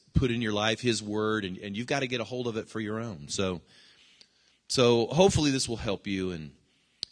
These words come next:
and it may not give you all the answers to what you're facing, but it may answer a couple things here and there. But tonight we're gonna talk about the servant test. The servant test.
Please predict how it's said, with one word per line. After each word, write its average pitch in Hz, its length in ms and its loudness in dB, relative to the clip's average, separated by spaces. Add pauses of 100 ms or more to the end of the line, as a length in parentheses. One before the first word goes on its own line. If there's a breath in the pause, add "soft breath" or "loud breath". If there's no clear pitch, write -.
(120)
and 90 260 -6
it 87 140 -6
may 107 160 -2
not 98 240 -4
give 98 160 -4
you 95 120 0
all 95 140 2
the 95 240 -4
answers 92 400 -6
to - 80 -10
what 90 220 -6
you're 87 80 -8
facing, 87 500 -6
but 78 200 -6 (360)
it 78 160 -14
may 80 300 -8
answer 76 260 -6
a 71 60 -6
couple 76 340 -10
things 76 280 -10
here 78 200 -8
and 71 100 -8
there. 67 240 -10 (600 loud breath)
But 107 120 -4
tonight 143 340 6
we're 135 120 2
gonna 135 120 4
talk 131 240 2
about 117 220 2
the 95 80 -4
servant 101 560 -2
test. - 520 -10 (880)
The 95 160 -2
servant 95 640 0
test. - 500 -10